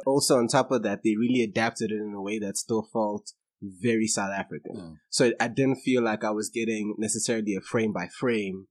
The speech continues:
Speaker 2: Yeah.
Speaker 1: of Rear Window.
Speaker 2: Yeah.
Speaker 1: And that would have still been fine because Rear Window came out in, like, nineteen fifty,
Speaker 2: Yeah.
Speaker 1: like, nineteen fifty-nine. I might be wrong.
Speaker 2: Yeah.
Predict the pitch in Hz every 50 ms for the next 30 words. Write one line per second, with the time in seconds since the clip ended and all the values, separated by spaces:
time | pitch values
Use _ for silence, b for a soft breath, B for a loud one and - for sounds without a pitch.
0 | _ - 85 82 78 - 113 107 98 90 104 107 107 107 98 104 113 117 104 87
1 | 85 82 82 90 87 85 80 78 - - 113 120 120 156 185 180 160 131 - -
2 | 165 151 127 131 120 110 110 - 131 123 117 107 101 98 - 117 110 98 107 110
3 | 113 107 107 113 110 104 92 - 117 107 104 101 98 98 98 92 90 - 95 92
4 | 95 90 - 107 98 - - 101 - - - 95 90 87 90 85 87 - _ -
5 | 101 95 90 85 80 - - _ _ - 82 82 - - 90 - - 110 - 104
6 | - - 85 85 87 92 107 117 123 127 - B B B B - 95 101 104 110
7 | 117 - - 107 107 104 101 101 104 98 -